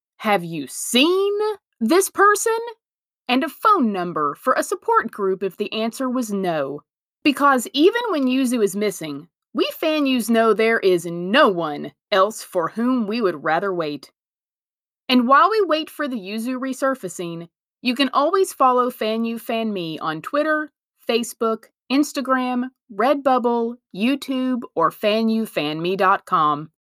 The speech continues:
We'll be there for as long as it takes. But for now,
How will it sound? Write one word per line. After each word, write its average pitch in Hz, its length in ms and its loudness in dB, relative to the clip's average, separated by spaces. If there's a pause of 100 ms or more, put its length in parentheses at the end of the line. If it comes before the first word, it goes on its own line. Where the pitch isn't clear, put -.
(200)
We'll 202 300 4
be 233 220 2
there 349 360 0
for 185 280 -2
as 156 180 -6
long 180 360 0
as 226 100 -2
it 226 120 -8
takes. - 520 -10 (680)
But 190 200 0
for 302 220 0
now, 349 440 4